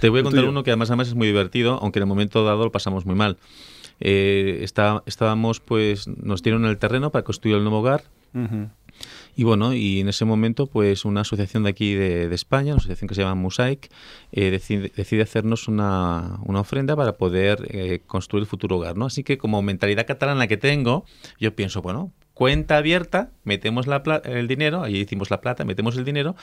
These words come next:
Speaker 1: y cuando tengamos el dinero empezamos a construir, porque resulta que el proyecto inicial del hogar era un proyecto inicialmente de unos ciento cincuenta mil dólares, que al final han sido más de ciento cincuenta mil dólares,
Speaker 2: Ujú.
Speaker 1: pero eso es otra historia, ¿no?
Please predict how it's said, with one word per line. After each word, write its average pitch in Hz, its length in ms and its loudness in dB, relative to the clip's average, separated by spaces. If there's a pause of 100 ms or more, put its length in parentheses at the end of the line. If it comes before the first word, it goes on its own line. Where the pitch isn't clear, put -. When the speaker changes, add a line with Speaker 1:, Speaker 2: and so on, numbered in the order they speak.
(220)
Speaker 1:
y - 80 -6
cuando 120 180 2
tengamos 117 360 -2
el 151 100 -2
dinero 139 240 -2
empezamos 143 340 -2
a 107 60 -4
construir, 135 380 -6
porque 98 180 -4
resulta 110 280 -4
que 127 60 -4
el 120 80 -4
proyecto 110 420 -2
inicial 123 360 -2
del 104 140 -2
hogar 110 300 0 (380)
era 104 140 0
un 110 80 0
proyecto 113 460 -2
inicialmente 117 720 0
de 127 60 -2
unos 101 220 -4
ciento 117 240 -2
cincuenta 113 380 -2
mil 113 140 0
dólares, 120 300 0
que - 320 -4
al - 120 -8
final 101 400 -2
han 101 160 -4
sido 110 280 -2
más 95 200 -2
de 98 80 -6
ciento 95 180 -8
cincuenta 90 300 -8
mil 85 160 -8
dólares, - 240 -4
Speaker 2:
Ujú. - 40 -16
Speaker 1:
pero 82 80 -10
eso 90 80 -6
es 95 40 -4
otra 92 140 -4
historia, - 340 -10
¿no? 127 120 -10